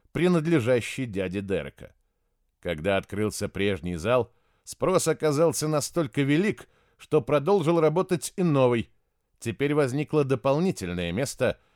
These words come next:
где зеленые кости могли днем тренироваться, а по вечерам сюда текли деньги от азартных игр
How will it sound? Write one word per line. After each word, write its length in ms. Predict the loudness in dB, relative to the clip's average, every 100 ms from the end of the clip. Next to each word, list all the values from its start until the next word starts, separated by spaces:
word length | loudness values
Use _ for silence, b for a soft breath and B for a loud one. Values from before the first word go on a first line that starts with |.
| _
где 220 | -8 -4
зеленые 440 | -2 0 2 2 2
кости 360 | 0 -2 -2
могли 300 | -2 0 -2
днем 300 | -2 -2 -2
тренироваться, 800 | -2 -4 -2 0 -2 -2 -2 -4 -6 _ _ _
а 140 | -4 -2
по 100 | -2
вечерам 480 | -4 -4 -2 0 -2
сюда 280 | -4 -4
текли 340 | -2 -2 0 0
деньги 360 | 0 0 0
от 280 | -2 -2 0
азартных 600 | 0 2 0 0 -4 -6 -2
игр 380 | -2 0 0